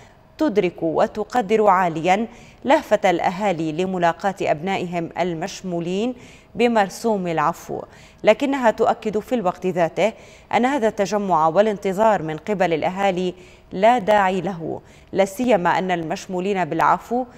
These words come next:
يتم إطلاق سراحهم مباشرة بشكل فردي ومتتابع بعد إتمام الإجراءات القانونية، ولا يتم نقلهم إلى أماكن هذه التجمعات.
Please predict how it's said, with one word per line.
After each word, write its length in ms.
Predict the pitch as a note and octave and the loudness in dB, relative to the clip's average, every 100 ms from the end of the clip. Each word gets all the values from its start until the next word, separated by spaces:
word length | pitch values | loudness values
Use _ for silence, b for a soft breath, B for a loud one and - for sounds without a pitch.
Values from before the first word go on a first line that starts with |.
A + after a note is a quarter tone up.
| B B - | B B 0
يتم 320 | C4+ C#4+ B3+ | 2 0 0
إطلاق 420 | G#3+ A3 G#3 G3+ | 0 2 2 0
سراحهم 680 | - F#3+ F#3 G3+ G3 F3+ F3 | -2 0 0 -4 -6 -4 -4
مباشرة 840 | F#3 F#3 F3+ - D3+ D#3 F#3 A3+ A3 B B B | 0 0 -2 -4 -4 -2 -2 -2 -4 B B B
بشكل 540 | A#3 - D4 B3+ A3 | -4 0 -2 2 0
فردي 520 | G3+ G3 E3+ G#3 G3 F3 | 2 -2 0 0 0 2
ومتتابع 1000 | F3 A3 G3+ F#3 F3 G#3+ G3 E3 D#3 - B B B | 2 2 -2 -6 -4 -2 0 2 2 0 B B B
بعد 240 | - F#3 E3 | 4 6 6
إتمام 420 | D#3 - G3+ F#3 | 2 0 -2 -2
الإجراءات 600 | - F#3 G#3 D#3+ E3+ F#3+ | -2 -4 0 2 2 -2
القانونية، 800 | - F#3+ F3+ F#3+ A3 F3+ E3 D#3 B B B | -4 0 0 -2 -4 2 4 2 B B B
ولا 520 | - G3 F#3 - A3 C#4+ | 2 4 4 2 2 2
يتم 420 | D#4 B3 G#3+ G3 | 2 -2 -2 -2
نقلهم 500 | F3+ F#3+ F#3 G#3 A#3 | -2 -4 -2 -2 -2
إلى 220 | - F3+ | -2 -2
أماكن 580 | - E3+ E3+ E3 E3+ E3 | -2 -4 -6 -4 -6 -4
هذه 340 | E3+ E3 E3 | -6 -6 -6
التجمعات. 880 | D#3 F#3 E3+ E3 C#3+ C#3 D3 - - | -6 -6 -6 -8 -8 -10 -12 -14 -16